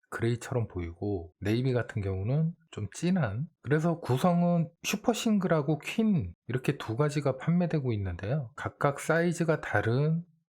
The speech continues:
이불 한 장과 베개 커버가 한 장이 들어있고요. 싱글 세트, 그리고 퀸 세트에는 베개 커버가 두 장이 들어있고요. 이불이 좀 더 커.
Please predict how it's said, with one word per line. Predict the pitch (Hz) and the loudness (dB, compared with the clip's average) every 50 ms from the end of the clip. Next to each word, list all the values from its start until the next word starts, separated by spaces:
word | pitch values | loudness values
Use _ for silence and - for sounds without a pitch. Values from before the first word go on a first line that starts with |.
| _ _ _ | _ _ _
이불 | 104 110 110 123 131 127 | -4 -2 0 2 2 2
한 | 131 123 | 2 2
장과 | 110 120 110 104 101 101 107 127 147 156 160 - - _ _ _ - | 2 2 0 0 2 0 0 0 2 0 -2 -4 -8 _ _ _ -4
베개 | - 107 123 143 | -2 0 0 0
커버가 | 139 - - 143 127 127 113 113 101 | 0 0 0 2 2 2 0 0 0
한 | 92 131 170 180 | 2 2 2 2
장이 | 185 180 175 160 131 | 2 4 2 2 2
들어있고요. | - 110 107 98 95 - - 90 87 87 87 98 131 151 - _ _ _ _ | 0 0 0 0 0 -2 -4 -4 -4 -2 -2 -2 -4 -6 -8 _ _ _ _
싱글 | - - 151 147 143 107 101 | -6 -2 0 2 2 0 -2
세트, | - - 101 - - - - 90 95 120 156 - _ _ _ _ _ _ _ _ | -2 -6 -8 -8 -10 -12 -10 -8 -6 -6 -8 -8 _ _ _ _ _ _ _ _
그리고 | - 101 98 95 | -4 -4 -4 -4
퀸 | - - - 165 | -4 -2 0 0
세트에는 | 170 - 170 160 160 - - 131 120 120 127 147 170 175 180 180 - _ _ _ | 0 0 -2 -4 -2 -2 0 2 2 4 2 2 2 2 0 -2 -4 _ _ _
베개 | - - 104 107 123 131 - | -2 -2 0 0 0 -2 0
커버가 | - - 117 120 113 120 123 - | -2 0 0 0 0 0 -2 -2
두 | - - - 113 | -6 -6 -2 2
장이 | - 151 147 143 123 | 2 4 2 2 0
들어있고요. | - 113 101 92 90 - - - 90 87 | 0 -2 -2 -2 -4 -6 -10 -10 -10 -6
이불이 | 92 104 120 131 147 139 135 | -2 0 0 2 2 0 0
좀 | - 196 185 180 | 0 0 2 2
더 | 165 - - | 2 0 -2
커. | - - 180 170 156 - - | -2 0 0 2 2 -2 -4